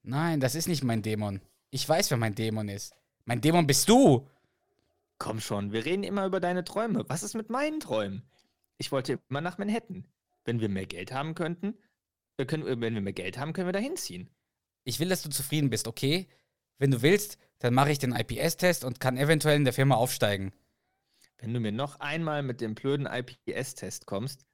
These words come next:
Speaker 2: dann fange ich an zu kotzen. Na los, Schatz, wir schaffen das. Wir haben mein Gehalt und du arbeitest in der Bar. So vier bis fünf Mal die Woche.
Speaker 1: In diesem Traum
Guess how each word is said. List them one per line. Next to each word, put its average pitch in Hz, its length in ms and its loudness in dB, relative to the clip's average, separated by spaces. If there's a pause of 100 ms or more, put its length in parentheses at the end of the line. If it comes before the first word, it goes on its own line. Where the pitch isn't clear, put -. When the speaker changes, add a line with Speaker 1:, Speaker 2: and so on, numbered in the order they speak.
Speaker 2:
dann 104 140 -10
fange 127 260 -8
ich 123 120 -8
an 120 100 -8
zu - 140 -12
kotzen. - 480 -12
Na 135 120 -6
los, 190 320 -4
Schatz, - 320 -12 (140)
wir 190 80 -2
schaffen 247 320 -4
das. - 240 -6 (400)
Wir 131 160 -2
haben 110 120 -6
mein 208 220 -4
Gehalt 185 360 -4
und 147 80 -8
du 120 80 -4
arbeitest 131 360 -2
in - 80 -6
der 120 120 -2
Bar. 92 300 -10 (600)
So 208 140 -8
vier 269 380 -2
bis - 200 -8
fünf 180 260 -4
Mal 156 140 -2
die 143 120 -4
Woche. 98 340 -8 (400)
Speaker 1:
In 143 100 2
diesem 202 260 2
Traum 180 400 4